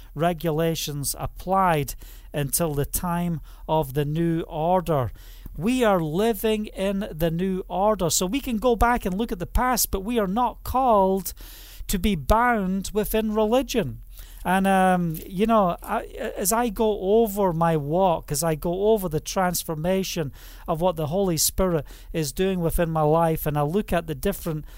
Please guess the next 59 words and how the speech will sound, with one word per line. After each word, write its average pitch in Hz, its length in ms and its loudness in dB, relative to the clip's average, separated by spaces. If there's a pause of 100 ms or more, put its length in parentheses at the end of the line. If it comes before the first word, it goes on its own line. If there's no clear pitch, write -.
(160)
things 190 400 -2
that - 180 -6
I 175 140 -2
am 170 140 -2
being 160 240 -2
taught, 175 540 0
and, 139 220 0 (320)
you 226 100 -2
know, 196 120 2
what, 202 280 2
one 226 180 2
thing 226 200 -2
the 180 100 0
Father 185 380 0
does 180 480 0
for 160 220 -4
me 180 200 -2
is 156 120 0
he 170 100 -2
calls 196 540 -2
me 185 120 -2
to - 140 -4
pull 185 540 -4
aside 165 840 0 (600)
he 175 160 -2
calls 196 400 2
me 185 100 -2
to 165 140 -4
step - 520 0
back, 165 340 0
and 143 120 -2
some 190 220 0
of 170 100 -6
you 156 100 -6
might 160 200 -4
be 147 80 -6
thinking, 180 400 -4
you 147 120 -4
know, 151 80 -2
"What's 180 280 -2
going 180 160 -4
on 185 180 0
in 147 140 -4 (340)
Kenny 190 240 -4
Russell's 165 460 -2
life?" 175 360 -2
You 170 60 -4
know, 175 100 -2
one 180 240 0
minute 175 220 -2
we're 151 100 -6
doing 165 240 -2
daily 170 260 0
devotions 156 640 -4
every 147 240 -4
day, 175 180 0
another 175 280 0
minute 170 260 -2
we're 147 180 -2